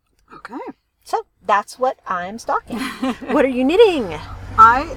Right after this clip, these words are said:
Speaker 1: am knitting a couple things. I have finished most of the body of my Entangled cardigan,
Speaker 2: Yay!
Speaker 1: which is the pattern by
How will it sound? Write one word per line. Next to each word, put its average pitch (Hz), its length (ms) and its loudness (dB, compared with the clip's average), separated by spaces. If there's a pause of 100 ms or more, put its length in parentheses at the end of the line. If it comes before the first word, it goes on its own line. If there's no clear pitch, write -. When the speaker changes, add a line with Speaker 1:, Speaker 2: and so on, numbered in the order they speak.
Speaker 1:
am 285 360 -6
knitting 220 440 -2
a - 140 -14
couple 311 360 -4
things. 196 680 -8 (140)
I 208 220 -2
have 226 300 -10 (540)
finished 285 540 -6 (160)
most 226 540 -6 (100)
of - 380 -6 (520)
the 220 120 -4
body 196 800 -4 (160)
of 190 320 -6
my 180 220 -10
Entangled 185 680 -14
cardigan, 403 680 -8
Speaker 2:
Yay! 381 520 6
Speaker 1:
which 339 280 2
is 196 540 -2
the - 140 -2
pattern 185 420 -2
by 214 360 -4